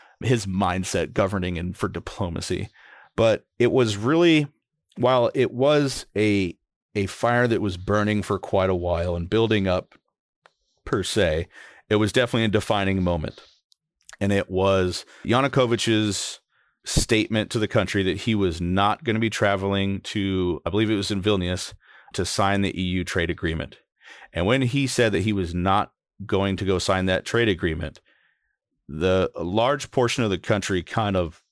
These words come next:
lost it. I mean, people were up in arms, like, "Why would you not do this? This is going to bring European goods at good prices to Ukraine. We're going to be able to sell our goods at fair market value in the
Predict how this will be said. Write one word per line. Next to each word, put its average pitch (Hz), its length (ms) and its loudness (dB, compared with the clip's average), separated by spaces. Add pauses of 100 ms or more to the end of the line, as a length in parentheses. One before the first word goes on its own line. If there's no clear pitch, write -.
(180)
lost 82 400 -2
it. - 160 -8 (800)
I 113 60 -2
mean, 95 240 0 (160)
people 117 300 0
were 92 300 0
up 92 200 -2
in 95 80 2
arms, 90 340 0
like, 90 140 -2
"Why 113 640 0 (260)
would 104 200 -2
you 107 80 0
not 98 260 0
do 101 160 -2
this? 80 300 -6 (260)
This 95 140 -2
is 107 100 -4
going 110 300 2
to 107 180 -2
bring 104 460 0 (200)
European 127 680 0
goods 95 560 0
at - 200 -6
good 120 300 -2
prices 98 460 0
to - 120 -6
Ukraine. 98 560 0
We're 87 140 -6
going 95 340 0
to 104 140 -4
be 92 260 -2 (260)
able 92 160 0
to 92 60 0
sell 90 320 0
our 117 300 0
goods 104 540 0
at 87 240 -2
fair 107 400 0
market 104 360 0
value 95 560 0
in 123 280 0
the 120 100 2